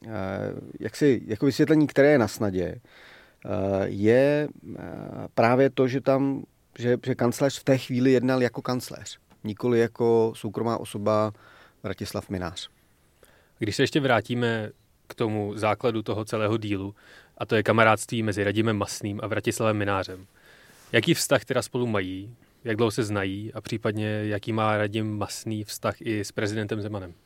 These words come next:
Speaker 1: S prezidentem Zemanem se znají. Eh, Radim Masný a Vratislav Kyselý spolu mají jako dlouholetý, dlouholeté obchody. Eh, ku příkladu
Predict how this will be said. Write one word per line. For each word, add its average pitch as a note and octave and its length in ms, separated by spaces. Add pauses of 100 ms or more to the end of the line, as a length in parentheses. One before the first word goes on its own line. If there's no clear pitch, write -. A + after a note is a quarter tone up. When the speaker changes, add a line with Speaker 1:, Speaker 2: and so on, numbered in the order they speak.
(520)
Speaker 1:
S - 80
prezidentem E3+ 460
Zemanem D#3+ 280
se G2 160
znají. A#2+ 480 (560)
Eh, G#2 1300
Radim A#2+ 260
Masný C#3 520
a A#2 220
Vratislav A#2 460
Kyselý B2 360
spolu A#2 220
mají B2 380
jako A2 220
dlouholetý, A2 760
dlouholeté A2 420
obchody. B2 500
Eh, - 580
ku G#2+ 120
příkladu A#2 640